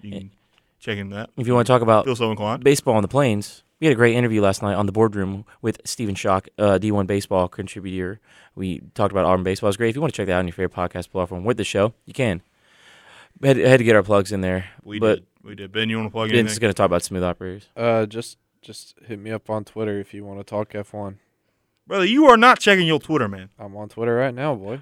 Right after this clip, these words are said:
Speaker 2: Ben,
Speaker 1: Oh,
Speaker 2: oh, he's
Speaker 1: my
Speaker 2: still on
Speaker 1: God.
Speaker 2: Safari Twitter, so it doesn't count.
Speaker 1: You don't have the app?
Speaker 3: No, I
Speaker 2: We've
Speaker 3: don't
Speaker 2: been
Speaker 3: have
Speaker 2: over
Speaker 3: the
Speaker 2: this.
Speaker 3: app.
Speaker 1: Brother, you gotta get the app.
Speaker 3: I'm not gonna get a Twitter addiction.
Speaker 2: Uh, yeah, no, Twitter, Twitter's bad. For
Speaker 3: Yeah.
Speaker 2: me, at least.
Speaker 3: Yeah,
Speaker 2: But
Speaker 1: Twitter's
Speaker 3: Griggs,
Speaker 1: fine.
Speaker 3: you
Speaker 2: I'm
Speaker 3: tweet,
Speaker 2: on
Speaker 1: I don't know
Speaker 3: you
Speaker 1: what
Speaker 3: tweet
Speaker 1: you mean.
Speaker 3: too much.
Speaker 2: I'm on Twitter a lot.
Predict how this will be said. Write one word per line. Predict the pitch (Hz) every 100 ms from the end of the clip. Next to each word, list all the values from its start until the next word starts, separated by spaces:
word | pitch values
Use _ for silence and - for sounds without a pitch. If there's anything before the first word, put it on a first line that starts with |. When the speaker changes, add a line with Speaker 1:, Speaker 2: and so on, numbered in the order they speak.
| _
Speaker 2:
Ben, | 117
Speaker 1:
Oh, | 135 170
Speaker 2:
oh, | 117 113 113
he's |
Speaker 1:
my | 110
Speaker 2:
still | 110 120
on |
Speaker 1:
God. | 107
Speaker 2:
Safari | 113 95 113 101
Twitter, | 95 107 98 92 92
so | - 107
it |
doesn't | 101 95
count. | 92 80 202
Speaker 1:
You | 220
don't | 269 240
have | 202
the | 139
app? | 147 131 - -
Speaker 3:
No, | 131 147
I |
Speaker 2:
We've | 123
Speaker 3:
don't | 110
Speaker 2:
been | 113
Speaker 3:
have | 107
Speaker 2:
over | 98
Speaker 3:
the | 87
Speaker 2:
this. | 95
Speaker 3:
app. | 92 _ _ -
Speaker 1:
Brother, | 117 110
you |
gotta | 113 98
get | 95 82
the | 82
app. | 85
Speaker 3:
I'm | 117 139
not | 170 156
gonna | 175 160
get | 151
a | 147
Twitter | - 135 135 113
addiction. | 101 98 139
Speaker 2:
Uh, | 135 120 101 87 - - _ _
yeah, | 113 95 87
no, | 90 87
Twitter, | 104 85
Twitter's | 80 92 95
bad. | - - - _ _ -
For | - 120
Speaker 3:
Yeah. |
Speaker 2:
me, | 110 98 85
at | 71
least. | 90 -
Speaker 3:
Yeah, | - 143
Speaker 2:
But | 107
Speaker 1:
Twitter's | 95 143 117
Speaker 3:
Griggs, | 117
Speaker 1:
fine. | 101
Speaker 3:
you | 156
Speaker 2:
I'm | 123
Speaker 3:
tweet, | 113
Speaker 2:
on | 107
Speaker 1:
I | -
don't | 113
know | 104
Speaker 3:
you | 151
Speaker 1:
what |
Speaker 3:
tweet | - 185 180 190
Speaker 1:
you |
mean. | 170
Speaker 3:
too |
much. | 175 127 - -
Speaker 2:
I'm | 113
on | 110
Twitter | - 87 87
a |
lot. | 85 82 80